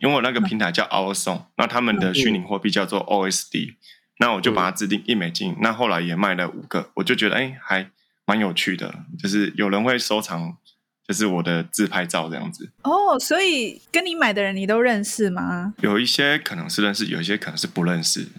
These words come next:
Speaker 1: 对。
Speaker 2: 哈，好有趣哦。那所以他们怎么找到你的？是比如说他就搜寻，或者他就乱逛，还是什么？他，他，他怎么看得到你？
Speaker 1: 其实有一个很，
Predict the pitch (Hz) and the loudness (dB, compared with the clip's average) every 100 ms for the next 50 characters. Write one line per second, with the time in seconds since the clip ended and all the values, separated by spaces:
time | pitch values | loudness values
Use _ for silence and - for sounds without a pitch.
0 | - _ _ - - - - _ _ - | -20 _ _ -8 -8 -10 -18 _ _ -10
1 | - 359 427 440 440 381 269 339 320 - | -2 0 0 0 2 2 4 4 4 4
2 | 349 339 320 381 480 427 349 - 370 247 | 4 4 4 2 2 2 2 2 2 2
3 | 208 190 - 170 175 277 220 180 170 175 | 0 0 0 0 0 2 0 -2 -6 -4
4 | - 254 202 190 254 247 254 277 - 220 | -2 0 2 2 2 2 0 0 0 2
5 | 214 226 190 120 202 226 226 226 226 233 | 2 0 -2 -2 2 4 4 2 2 4
6 | 214 185 - 214 - 208 - - - 262 | 2 2 0 0 0 -8 -16 -20 0 4
7 | 320 320 208 190 320 359 349 339 _ - | 4 4 2 2 0 0 0 -2 _ -20
8 | - _ _ _ - - 233 160 - 254 | -20 _ _ _ 0 0 0 -2 0 2
9 | 196 208 190 - 214 220 - 220 156 131 | 0 0 -2 -2 -12 2 4 6 4 2
10 | 107 135 117 107 98 95 87 101 98 82 | 0 2 2 2 0 -2 -4 -2 -2 0
11 | 90 | -2